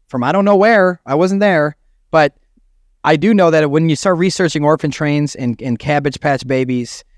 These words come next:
and orphan babies and incubator babies, it's pretty obvious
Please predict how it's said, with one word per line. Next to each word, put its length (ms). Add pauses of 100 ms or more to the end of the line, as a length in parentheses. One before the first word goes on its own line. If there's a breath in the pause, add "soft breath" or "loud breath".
(240)
and 140
orphan 300
babies 480
and 120
incubator 460
babies, 520 (360)
it's 140
pretty 340
obvious 640